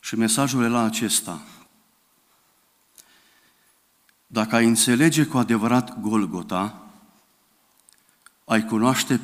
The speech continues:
prețul pe care îl ai în ochii lui Dumnezeu.” Vreau să vă spun în seara aceasta, iubiții mei frați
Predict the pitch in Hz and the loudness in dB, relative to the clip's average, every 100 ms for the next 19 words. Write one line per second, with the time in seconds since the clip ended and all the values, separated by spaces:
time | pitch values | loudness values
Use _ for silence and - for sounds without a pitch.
0 | - 120 120 113 117 117 123 - - - | -4 -2 0 0 0 -2 -4 -12 -20 -20
1 | _ _ _ _ _ _ 107 107 110 101 | _ _ _ _ _ _ -6 -4 -4 -2
2 | 98 113 113 113 - - 101 90 98 98 | -2 0 -2 -6 -14 -8 -6 -4 -4 -4
3 | 107 101 - - - _ _ _ _ _ | -6 -6 -8 -20 -20 _ _ _ _ _
4 | _ _ _ _ _ - 92 82 85 85 | _ _ _ _ _ -10 -8 -8 -10 -8
5 | 82 80 73 - - _ _ _ _ _ | -8 -10 -14 -20 -20 _ _ _ _ _
6 | _ _ _ _ _ _ _ _ _ _ | _ _ _ _ _ _ _ _ _ _
7 | _ _ _ _ _ _ _ _ _ _ | _ _ _ _ _ _ _ _ _ _
8 | _ _ _ _ _ _ _ _ - - | _ _ _ _ _ _ _ _ -20 -20
9 | - - - _ _ _ _ _ _ _ | -20 -20 -20 _ _ _ _ _ _ _
10 | _ 123 156 151 131 - 147 127 143 123 | _ 0 2 2 0 2 2 4 2 0
11 | 113 131 127 - 123 113 110 - 113 110 | 0 -2 -2 0 0 0 -4 -6 -4 -2
12 | 117 117 110 104 110 113 113 - - | -2 0 0 -2 -2 -2 0 -2 -4